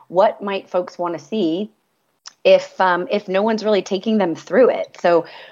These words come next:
we focused quite heavily on, um, our home networks business, the Wi-Fi six E,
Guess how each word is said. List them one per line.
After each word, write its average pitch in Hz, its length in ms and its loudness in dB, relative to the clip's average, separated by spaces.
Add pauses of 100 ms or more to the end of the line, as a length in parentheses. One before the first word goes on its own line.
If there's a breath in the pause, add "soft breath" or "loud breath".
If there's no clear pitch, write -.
(160 loud breath)
we 202 80 0
focused 214 500 0 (400)
quite 226 340 0
heavily 202 600 -2
on, 170 520 -4
um, 160 340 -2
our 165 140 -2
home 175 260 -4
networks 185 340 -4 (460)
business, 196 420 -2
the 170 100 -2
Wi-Fi 160 360 0
six - 300 -16
E, 208 380 0